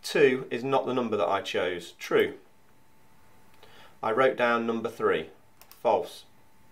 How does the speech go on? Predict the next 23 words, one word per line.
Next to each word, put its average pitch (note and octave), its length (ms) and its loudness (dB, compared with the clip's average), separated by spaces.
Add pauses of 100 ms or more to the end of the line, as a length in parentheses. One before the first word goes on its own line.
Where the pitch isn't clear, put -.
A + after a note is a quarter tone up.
(760)
"Four C#3 560 4
is A#2 140 -8
not B2+ 200 -2
the A2+ 140 -2
number G#2+ 200 -2
that A#2 180 -4
I B2+ 80 2
picked." - 440 -4 (300)
True. - 400 -2 (1300)
"I B2 100 2
did D#3+ 240 -4
not C3+ 200 0
write B2 280 2
down A2+ 380 0
the A2+ 100 -4
number A2 260 -4
five," E2+ 640 -2
so - 160 -8
I A#2+ 40 -2
need A#2+ 140 -6
to C#3 80 -2
lie. C3+ 360 0 (680)
True. - 380 -2